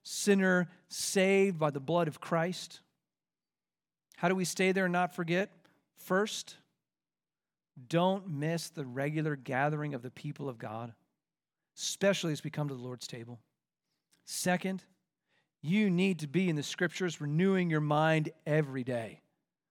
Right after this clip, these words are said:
Otherwise, we tend to forget. And third, take the grace that you find in the scriptures. Here, here's a, here's a little help as you go to the scriptures every day. Like, what am I supposed to look for? Look for a big God.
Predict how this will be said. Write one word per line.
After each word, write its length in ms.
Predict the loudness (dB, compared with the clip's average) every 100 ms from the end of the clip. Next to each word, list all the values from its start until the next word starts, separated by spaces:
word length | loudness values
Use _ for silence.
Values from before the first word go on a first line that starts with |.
| _ _ _ _ _ _ _ -4
Otherwise, 500 | 0 2 2 0 -6 _ -12
we 80 | -4
tend 180 | -4 -4
to 60 |
forget. 320 | -8 -14 -16 -20 _ _ _ _ _ _ _ _ _ _ _
And 160 | -12 -4
third, 360 | 0 2 0 -8 _ _ -6
take 400 | 0 2 2 2
the 120 | 2
grace 560 | 2 2 4 2 -2
that 180 | -2 -2
you 160 | 0 -2
find 420 | -2 0 0 0
in 120 | -2
the 80 | -4
scriptures. 580 | -6 -8 -8 -12 -18 -20 _ _ -6
Here, 160 | -2 0
here's 180 | 0
a, 100 | -2 -4
here's 220 | -4 -4
a 80 | -2
little 180 | 0 2
help 360 | 6 4 2 -8
as 140 | -4
you 80 | 2
go 120 | 2
to 60 | 2
the 60 |
scriptures 400 | 0 -2 -4 -2
every 180 | -2 0
day. 240 | -2 -4 -10 _ _ -12
Like, 120 | -4
what 120 | -2
am 80 | 0
I 60 | -2
supposed 220 | -4 -2
to 60 |
look 160 | -2 -2
for? 260 | -8 -18 _ _ _ _ -20 _ _
Look 180 | 0 0
for 220 | -2 -2
a 60 | -2
big 300 | 0 0 2
God. 360 | -2 -2 -10